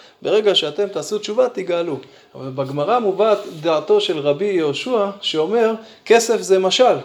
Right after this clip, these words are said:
לא בכסף תגאלו", הכוונה, הגאולה לא תלויה בשום דבר, לא בתשובה ולא במעשים טובים, אלא אתם תגאלו כשיגיע הזמן. ושני הדברים, חז"ל חיברו אותם ביחד. זכו אחישנה,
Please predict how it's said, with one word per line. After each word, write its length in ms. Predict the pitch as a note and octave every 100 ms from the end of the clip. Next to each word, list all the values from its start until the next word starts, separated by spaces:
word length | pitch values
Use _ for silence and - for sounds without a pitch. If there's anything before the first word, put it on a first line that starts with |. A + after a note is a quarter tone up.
| -
לא 140 | C#3+ A3+
בכסף 480 | G#3+ G#3+ A#3 A3+ -
תגאלו", 500 | G#3 F#3 G#3 A#3+ G3+
הכוונה, 360 | G3 F3+ A3 A3 - - -
הגאולה 500 | F#3 F#3 F#3 G#3 A#3+
לא 220 | G#3+ A3+ A3
תלויה 320 | G#3+ G#3+ A3+
בשום 300 | F#3+ F#3 G#3+
דבר, 280 | F#3+ D#3 A#2+ - -
לא 140 | D#3+
בתשובה 480 | A#3 A#3+ A#3+ A3 A3 F#3+
ולא 180 | F3 G3+
במעשים 500 | G3 F#3 D#3+ F#3+ F3
טובים, 400 | D#3 D3+ A#3+ A#3 -
אלא 480 | A3 B3+ B3 C#4 F3+
אתם 280 | - A#3+ A#3
תגאלו 480 | B3+ A#3 A#3+ B3+ C#4
כשיגיע 460 | - G#3+ F#3 G#3 G3
הזמן. 320 | E3 C#3+ C#3 A#2 _ - - - -
ושני 280 | C3+ - A3+
הדברים, 460 | G3 A3 C4+ B3+
חז"ל 360 | - D#3+ G3 G3
חיברו 340 | F#3+ D#3+ D#3
אותם 240 | D#3+ G3+ G#3+
ביחד. 360 | C#4 A#3+ D3+ - _ _ _
זכו 640 | C3 C#3 F3 - G#3+ F#3+ -
אחישנה, 760 | D3 - C#3 C3+ B2+ B2+ D#3